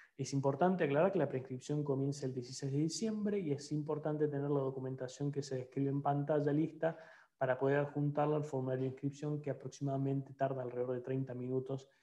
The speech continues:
en realizarse, ¿eh? No realicen la inscripción, no van a poder avanzar si no tienen esta documentación, eh, disponible, ¿m? Cualquier consulta, tienen los módulos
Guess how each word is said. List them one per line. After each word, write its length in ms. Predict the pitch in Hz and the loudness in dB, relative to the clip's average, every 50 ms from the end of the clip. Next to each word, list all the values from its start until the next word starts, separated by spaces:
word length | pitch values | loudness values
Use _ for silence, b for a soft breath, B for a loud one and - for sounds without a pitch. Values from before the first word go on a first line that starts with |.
| b b b b b | b b b b b
en 160 | - 123 120 | -8 -6 -6
realizarse, 640 | 123 120 117 175 170 - - - - - - - 147 | -4 -4 -4 -6 -8 -8 -12 -14 -16 -20 -16 -10 -6
¿eh? 160 | 147 180 202 | -2 -2 0
No 160 | 190 156 139 | 0 0 0
realicen 480 | 135 139 131 131 139 135 - - 135 131 | 2 2 2 2 0 0 -2 -2 0 2
la 60 | 135 | 2
inscripción, 580 | 139 139 135 - 147 147 - - 151 147 151 151 147 - - | 2 0 0 -4 -6 -6 -4 -4 -2 -2 -2 -4 -6 -8 -4
no 100 | 139 135 | -2 0
van 140 | 139 139 | 0 0
a 60 | 135 135 | 0 4
poder 180 | 143 143 139 139 | 4 4 6 6
avanzar 460 | 139 139 139 139 - - 147 143 139 | 4 4 2 0 -2 -2 -4 -4 -4
si 100 | - 135 | -4 -8
no 100 | 127 123 | -8 -8
tienen 360 | - - 127 127 127 127 131 _ _ _ _ _ _ _ _ | -8 -8 -8 -8 -8 -8 -10 _ _ _ _ _ _ _ _
esta 480 | - 135 - - - 131 131 135 - - - | -6 -6 -4 -2 -2 -2 -2 -2 -4 -8 -6
documentación, 1160 | 151 131 139 135 - - 127 120 120 120 117 117 117 120 - - 135 127 120 123 135 185 202 - | -2 2 2 2 4 2 0 0 -2 -4 -4 -6 -6 -8 -8 -6 -6 -6 -6 -6 -8 -10 -12 -12
eh, 180 | 131 120 123 120 120 | -12 -12 -12 -10 -8
disponible, 720 | 123 117 - - - 123 120 120 120 120 123 127 - - - - | -8 -8 -8 -8 -8 -6 -6 -6 -8 -12 -14 -18 -20 -16 -10 -6
¿m? 240 | 160 208 240 233 | -4 -4 -4 -4
Cualquier 380 | - - 123 123 123 - 131 127 | -8 -10 -10 -8 -4 -4 -4 -2
consulta, 600 | - 135 135 135 - 175 180 185 180 180 170 170 | 0 0 0 2 6 6 6 6 6 4 2 2
tienen 240 | - 139 131 127 127 | 2 -2 -2 -2 -2
los 140 | 127 123 127 | -4 -6 -4
módulos 480 | 131 131 131 131 127 127 127 - - | -2 -2 0 0 -2 -4 -6 -10 -14